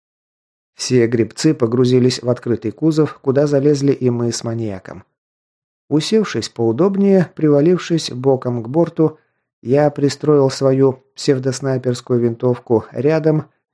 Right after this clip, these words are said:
и успел заметить на себе взгляд Шока, который, опершись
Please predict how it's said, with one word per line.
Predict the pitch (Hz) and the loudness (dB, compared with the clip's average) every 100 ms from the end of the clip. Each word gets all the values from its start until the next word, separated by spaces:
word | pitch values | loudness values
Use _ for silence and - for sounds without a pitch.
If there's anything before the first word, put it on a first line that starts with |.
| _ - | _ -4
и | |
успел | 202 - - 208 | -2 -2 -2 0
заметить | 170 165 175 185 185 | 0 0 0 -2 -2
на | 170 | -4
себе | - 151 147 165 | -4 -2 0 0
взгляд | 135 127 139 156 | -2 -2 -2 -4
Шока, | - - 104 - 95 - _ _ _ _ | -4 0 0 0 -8 -12 _ _ _ _
который, | - 113 139 131 127 | -8 -2 2 2 2
опершись | 131 127 131 127 143 139 - | 0 0 -2 0 0 0 -2